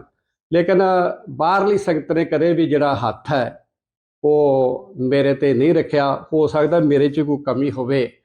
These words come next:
ਲੇਕਿਨ ਮੈਂ ਤਨਦੇਹੀ ਨਾਲ, ਅਹ, ਔਰ ਇਮਾਨਦਾਰੀ ਨਾਲ ਜਿਹੜੀ ਹੈ ਉਹ ਪੰਥ ਦੀ ਤੇ ਪੰਜਾਬ ਦੀ ਸੇਵਾ ਕੀਤੀ ਹੈ।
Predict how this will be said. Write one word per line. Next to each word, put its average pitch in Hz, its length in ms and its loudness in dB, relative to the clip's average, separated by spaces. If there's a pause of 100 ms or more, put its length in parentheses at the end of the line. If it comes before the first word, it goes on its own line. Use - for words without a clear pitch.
(380)
ਲੇਕਿਨ 180 260 2
ਮੈਂ 170 300 2
ਤਨਦੇਹੀ 160 580 0
ਨਾਲ, 151 400 0 (580)
ਅਹ, 147 340 0
ਔਰ 160 240 2
ਇਮਾਨਦਾਰੀ 170 680 2
ਨਾਲ 160 260 0
ਜਿਹੜੀ 143 300 -2
ਹੈ 120 360 -4 (160)
ਉਹ 135 640 0
ਪੰਥ 135 260 -2
ਦੀ 139 180 2
ਤੇ 131 140 0
ਪੰਜਾਬ 117 520 -2
ਦੀ 120 100 -2
ਸੇਵਾ 117 320 -2
ਕੀਤੀ 120 420 -2
ਹੈ। 131 320 -2